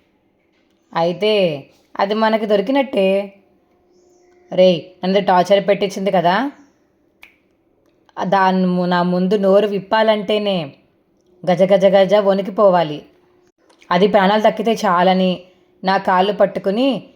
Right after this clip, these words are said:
నేను అడిగినప్పుడల్లా డబ్బులు ఇవ్వాలి. మనోళ్ళకి వెహికల్ ఇచ్చి పంపిస్తున్నాను, దాన్ని కిడ్నాప్ చేసి తీసుకురండి." "ఆ, సరే అన్నా" అని ఫోన్ కట్ చేస్తాడు ఇంకా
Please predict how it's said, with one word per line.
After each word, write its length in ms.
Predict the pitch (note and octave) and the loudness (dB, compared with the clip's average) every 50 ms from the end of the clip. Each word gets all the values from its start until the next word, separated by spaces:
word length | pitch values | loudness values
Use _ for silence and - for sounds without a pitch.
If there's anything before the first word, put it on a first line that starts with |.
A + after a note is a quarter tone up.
| _ _ _ | _ _ _
నేను 120 | - F#3 F#3+ | -4 0 0
అడిగినప్పుడల్లా 720 | F#3 F#3 F#3 G#3 A3 A3+ F#3+ - A3 G#3+ G#3 G3+ G3+ G#3+ | 2 2 0 0 0 0 -2 2 2 2 2 2 2 0
డబ్బులు 340 | A3 F#3 G3+ F#3 F3+ G#3+ C4 | 0 2 0 0 0 0 -2
ఇవ్వాలి. 460 | C#4 A#3+ C#4 B3+ G#3 F3 D#3+ D3+ D#3 - _ _ _ _ _ _ _ _ _ | 0 0 0 0 0 -2 -6 -10 -12 -16 _ _ _ _ _ _ _ _ _
మనోళ్ళకి 440 | G3+ G3 G3 G3 F#3+ F#3+ G3 F#3 A#3 | -2 0 2 4 4 4 4 2 2
వెహికల్ 260 | G#3+ G#3 G3+ F#3+ A3 | 2 2 2 2 0
ఇచ్చి 160 | A3+ - - | -4 -6 -2
పంపిస్తున్నాను, 680 | F#3 A3 F#3+ F3+ F#3 F3+ - G3+ F#3 F#3 F3+ E3+ E3 E3 | 0 0 0 0 -2 -2 0 0 0 2 0 0 0 0
దాన్ని 220 | D#3+ F3+ F#3 F#3+ | 0 0 0 0
కిడ్నాప్ 460 | F#3 F#3+ G3 F#3 F3 G#3 G#3 G3 F#3 A#3 | -2 -2 -2 -2 0 0 0 0 0 0
చేసి 160 | A3 A3 - | -2 -2 -2
తీసుకురండి." 580 | A3+ A3 G#3+ - B3 G3 F#3 E3+ D#3 D3+ D#3+ - - _ _ _ _ _ F#3+ | -6 -8 -6 -2 0 0 0 0 -2 -6 -8 -10 -18 _ _ _ _ _ -4
"ఆ, 140 | G#3+ B3 | -2 -2
సరే 280 | B3 B3+ A#3+ F#3+ F#3 G#3+ | 0 2 2 2 2 2
అన్నా" 260 | A#3 A3 F#3+ F3+ F3 | 2 0 -2 -2 -2
అని 160 | E3+ D#3+ F#3+ | -2 -4 -6
ఫోన్ 260 | A3 - G#3+ F#3+ F#3+ F#3+ | -4 -2 -2 -2 -2 -2
కట్ 220 | - F3+ F#3 - | -4 -4 0 -2
చేస్తాడు 380 | F3 E3+ - E3+ D#3 D3 D3 D3+ | -2 -2 -2 -2 -2 -2 -2 -4
ఇంకా 260 | D#3 D#3 - A#3+ | -8 -4 -4 -4